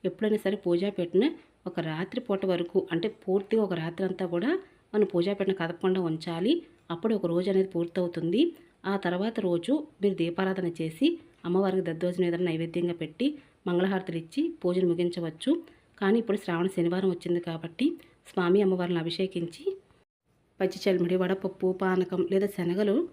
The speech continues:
నైవేద్యంగా నివేదన చేసి మంగళహారతులు ఇచ్చి పూజను ముగించవలసి ఉంటుంది.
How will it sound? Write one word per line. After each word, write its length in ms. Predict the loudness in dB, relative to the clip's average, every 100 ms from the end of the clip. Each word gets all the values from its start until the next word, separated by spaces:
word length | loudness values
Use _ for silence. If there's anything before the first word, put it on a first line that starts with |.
| -6 0
నైవేద్యంగా 520 | 2 4 4 6 8
నివేదన 380 | 6 4 4 2
చేసి 500 | 0 -6 -2 -2 0 0
మంగళహారతులు 560 | 2 2 0 -2 -4
ఇచ్చి 260 | -6 -4 -4
పూజను 360 | 2 2 2
ముగించవలసి 580 | 0 2 0 0 -4 -4
ఉంటుంది. 580 | -6 -4 -2 2 2 0